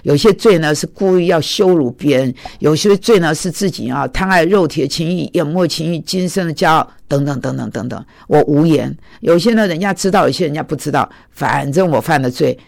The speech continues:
上帝都知道啊。我该认的罪我也认了，后悔吗？后悔。再来一次要不要？不要啊，不要。但是你说再来一次不要，那你又常常生气，哎呀，所以我就说嘛，哎，真，真的是像那个什么，转过头来吃自己所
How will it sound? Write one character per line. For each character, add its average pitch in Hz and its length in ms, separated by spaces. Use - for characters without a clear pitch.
上 175 360
帝 147 140
都 131 160
知 127 180
道 110 220
啊。 139 160
我 135 160
该 190 220
认 196 180
的 147 80
罪 139 300
我 151 160
也 151 140
认 131 260
了， - 160
后 240 220
悔 143 180
吗？ 123 260
后 170 220
悔。 120 260
再 220 140
来 165 140
一 151 40
次 180 160
要 170 140
不 - 100
要？ 139 160
不 147 160
要 139 280
啊， 143 60
不 127 140
要。 156 180
但 240 160
是 233 120
你 151 120
说 - 160
再 160 200
来 139 40
一 135 40
次 131 120
不 151 120
要， 139 180
那 170 120
你 160 80
又 165 80
常 143 220
常 131 160
生 147 180
气， 131 260
哎 139 120
呀， 139 80
所 160 240
以 160 60
我 120 140
就 135 140
说 131 220
嘛， 120 260
哎， 143 200
真， 151 340
真 160 160
的 147 100
是 139 160
像 139 240
那 143 60
个 131 100
什 - 160
么， 127 240
转 - 220
过 139 160
头 123 160
来 113 100
吃 - 220
自 123 160
己 120 120
所 - 180